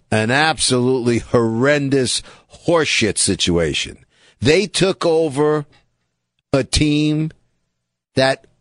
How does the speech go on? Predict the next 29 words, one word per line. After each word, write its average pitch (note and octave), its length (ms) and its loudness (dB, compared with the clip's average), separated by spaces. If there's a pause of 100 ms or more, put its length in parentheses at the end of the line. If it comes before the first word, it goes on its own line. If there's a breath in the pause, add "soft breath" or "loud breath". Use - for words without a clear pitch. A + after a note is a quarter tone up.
(180)
was B2 240 2
depleted D#3+ 680 0
of A#2 220 -2 (100)
everything, B2 640 -2
of F#2+ 200 -2
draft C#3 540 0
picks, D#3+ 360 0 (120)
of A#2 260 -2 (100)
everything, D3+ 720 0 (300 loud breath)
no C#3 240 2
room C#3+ 380 0
for A#2+ 160 -4
frees, C#3 460 0
nothing. C3+ 760 -2 (2750)
And C3+ 100 2
you F3 140 2
want G3 220 2
to - 40 -4
talk D#3 300 0
going D#3+ 300 2
up C#3 160 0
against C3+ 360 0
it C#3+ 120 0
with B2+ 180 0
the A#2 100 -2
deck D3 300 -2
stacked C#3 420 0
against B2 480 -2
you? F#3 260 0